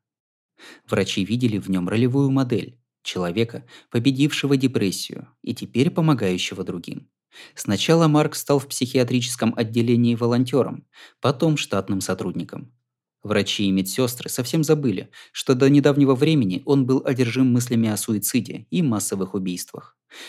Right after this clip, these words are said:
Они относились к нему как к равному, болтали с ним после работы. В церкви и больнице он вновь обрел признание.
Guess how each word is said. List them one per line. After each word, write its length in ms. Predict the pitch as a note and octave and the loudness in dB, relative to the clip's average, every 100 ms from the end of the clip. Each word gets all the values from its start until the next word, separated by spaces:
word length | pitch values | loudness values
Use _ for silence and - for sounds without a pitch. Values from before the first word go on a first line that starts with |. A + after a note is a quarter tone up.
| - | -12
Они 240 | - C3 D#3 | 0 4 4
относились 500 | D3+ D#3 F#3 E3+ - | 4 0 0 -2 0
к 80 | |
нему 200 | D#3 D3+ | 2 2
как 260 | C#3+ C#3 - | 2 0 0
к 40 | |
равному, 560 | D3 D3 A2 F2+ - - - | 2 2 2 -4 -8 -14 -12
болтали 420 | F#2+ F#2 G#2+ A#2+ | -6 -4 0 2
с 120 | A2+ A2 | 2 0
ним 100 | G#2 | -4
после 280 | G#2+ - | -4 -6
работы. 480 | G#2 F#2+ G2+ G2 - _ _ _ - - | -4 -2 -4 -6 -14 _ _ _ -20 -20
В 120 | _ - | _ -8
церкви 440 | - E3 F3 F3+ | 0 2 2 -2
и 180 | - D#3+ | 0 0
больнице 680 | C3+ A#2+ G2+ G2 - A#2+ - | 2 2 2 0 -2 -6 -4
он 120 | A2 | -6
вновь 380 | F#2+ F#2 A#2 B2 | -2 -2 -2 0
обрел 320 | D3 G#2 F#2+ | -2 0 -2
признание. 680 | - F#2+ F#2+ F2+ F2 F#2+ - | -6 -6 -6 -8 -8 -12 -16